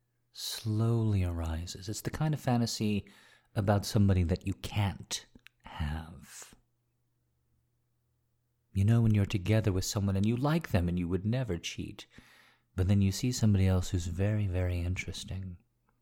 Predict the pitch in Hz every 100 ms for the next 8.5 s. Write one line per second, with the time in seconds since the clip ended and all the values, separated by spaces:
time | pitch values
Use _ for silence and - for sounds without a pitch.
0 | _ _ 87 85 90 98 110 - 82 71
1 | - - _ _ _ _ _ _ _ _
2 | - 90 90 92 95 87 90 - 87 90
3 | 85 90 101 _ _ _ _ _ _ _
4 | _ - 101 104 - - _ 123 139 139
5 | 123 107 120 113 104 - 98 87 - 107
6 | 117 87 78 92 98 90 90 87 87 87
7 | 104 101 87 - - - 107 92 90 -
8 | 107 107 - 87 92